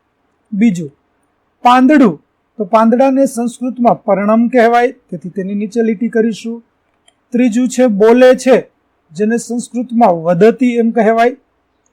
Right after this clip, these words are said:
ત્યાર પછી ચોથું ડરેલો, તો સંસ્કૃતમાં તેને ભીતઃ કહેવાય. પાંચમું જંગલ, તો સંસ્કૃતમાં તેને વનમ કહેવાય. માટે અહીં આપણે વનમની નીચે ખરાની નિશાની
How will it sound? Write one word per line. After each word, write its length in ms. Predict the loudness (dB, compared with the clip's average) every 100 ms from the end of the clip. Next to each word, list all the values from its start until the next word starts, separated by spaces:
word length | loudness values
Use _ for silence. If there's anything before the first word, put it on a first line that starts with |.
| _ _ -2
ત્યાર 160 | 0
પછી 420 | 0 -2 -2 -8 -12 _ _ _
ચોથું 400 | 0 0 2 -2 -2 _ _ -14 -2
ડરેલો, 460 | 2 4 6 4 2 -4 _ _ _
તો 80 | -12
સંસ્કૃતમાં 760 | -10 -10 -10 -8 -8 -2 -2 0
તેને 200 | 0 -2
ભીતઃ 580 | -4 -6 -2 2 2
કહેવાય. 420 | 2 -2 -2 -4 -10 _ _ _ _ _ _ _ 0
પાંચમું 500 | 0 2 0 0 -4 _ _ _ -12
જંગલ, 420 | -4 0 4 4 2 -6 _ _ _ _ _
તો 80 | -16
સંસ્કૃતમાં 760 | -14 -14 -10 -6 -4 0 2 2
તેને 260 | 0 0 -2 -8 _ _
વનમ 540 | -12 0 2 4 2 0
કહેવાય. 380 | -2 -2 -2 -6 _ _ _ _ -10
માટે 220 | -6 -4 -6
અહીં 200 | -6 -10
આપણે 260 | -4 -2 -2 _ _ _ _ _ -12
વનમની 460 | -6 -4 -2 -2 -2
નીચે 320 | -4 -8 -10
ખરાની 400 | -6 -4 -4 -4
નિશાની 520 | -10 -10 -8 -6